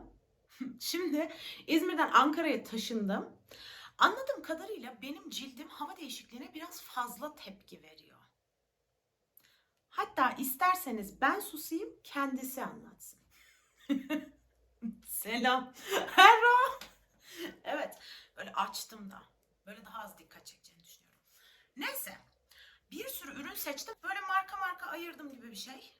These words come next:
O zaman hemen başlayalım. nix'le başlamak istiyorum. nix biliyorsunuz ki Watsons'taki en yüksek fiyatlı ürünleri satan marka. Ama bana kalırsa gerçekten en başarılı ürünleri satan marka da nix. Her alanda değil.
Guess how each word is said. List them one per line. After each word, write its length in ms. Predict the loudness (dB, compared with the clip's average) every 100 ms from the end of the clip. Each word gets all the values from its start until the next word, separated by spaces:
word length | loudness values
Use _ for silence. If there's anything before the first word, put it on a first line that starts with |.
| _
O 60 | -8
zaman 300 | -6 -8 -10
hemen 280 | -10 -8 -8
başlayalım. 580 | -10 -8 -12 -10 -12 0
nix'le 400 | 2 2 -4 -2
başlamak 440 | -2 -2 -6 -8 -10
istiyorum. 420 | -8 -6 -4 -4
nix 260 | -6 -4
biliyorsunuz 520 | 0 0 0 -4 -8 -8
ki 80 |
Watsons'taki 640 | -2 -2 -2 -6 -8 -8 -8 -10 -12 _ _
en 240 | -4 0 0
yüksek 460 | -2 -4 -8 -8
fiyatlı 360 | -10 -10 -10 -14
ürünleri 340 | -12 -12 -12
satan 360 | -12 -6 -6 -6 -10 _ -2
marka. 400 | 0 0 -6 -6
Ama 220 | -4 -2
bana 200 | -4 -4
kalırsa 320 | -8 -8 -8
gerçekten 680 | -4 -2 -4 -10 -10 -12 -2
en 220 | 2 2
başarılı 400 | 2 -2 -6 -4
ürünleri 500 | -4 -4 -6 -10 -12 -16 -20 _
satan 320 | -14 -8 -6
marka 480 | -4 -6 -8 -12 -14 -10
da 220 | -8 -8 -10 _ -20
nix. 360 | -18 -18 -18 -20 _ _ _ -20 -20 -20 -20
Her 360 | 4 8 8 6
alanda 460 | 0 0 -2 -4 -6
değil. 380 | -6 -8 -10